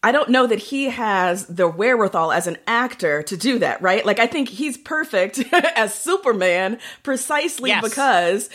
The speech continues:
Speaker 1: you know, he is a, he is a figure, um, that does not,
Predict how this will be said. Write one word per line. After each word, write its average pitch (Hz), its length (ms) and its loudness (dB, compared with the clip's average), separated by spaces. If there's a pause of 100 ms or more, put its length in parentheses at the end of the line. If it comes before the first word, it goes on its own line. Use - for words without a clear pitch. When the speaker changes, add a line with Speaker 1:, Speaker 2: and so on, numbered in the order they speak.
(140)
Speaker 1:
you 233 160 0
know, 190 240 4
he 233 300 -2
is 247 120 0
a, 214 200 4
he 208 200 -4
is 196 120 0
a 180 80 0
figure, 262 760 -2 (240)
um, 175 340 0 (100)
that 180 200 -4
does 180 240 -4
not, 196 360 0